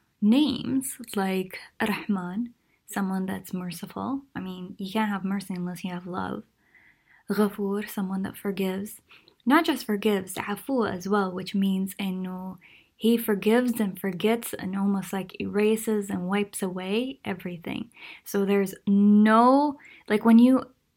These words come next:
when you forgive someone, Ghafoor, you g-, forgive someone, but you still could carry it in your heart technically.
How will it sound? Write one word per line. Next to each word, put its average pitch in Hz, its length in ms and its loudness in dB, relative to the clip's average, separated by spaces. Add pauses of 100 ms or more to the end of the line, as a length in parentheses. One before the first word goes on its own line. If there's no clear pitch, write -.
(140)
when 233 220 6
you 285 120 10
forgive 233 340 6
someone, 269 460 4
Ghafoor, 214 680 0 (720)
you 233 180 8
g-, - 180 -4
forgive 254 400 2
someone, 240 540 4 (320)
but 208 260 4
you 226 200 8 (260)
still 330 440 4
could 269 420 -2
carry 190 340 -2
it 190 60 -8
in 190 80 -4
your 185 140 -4
heart - 300 -6
technically. - 760 -10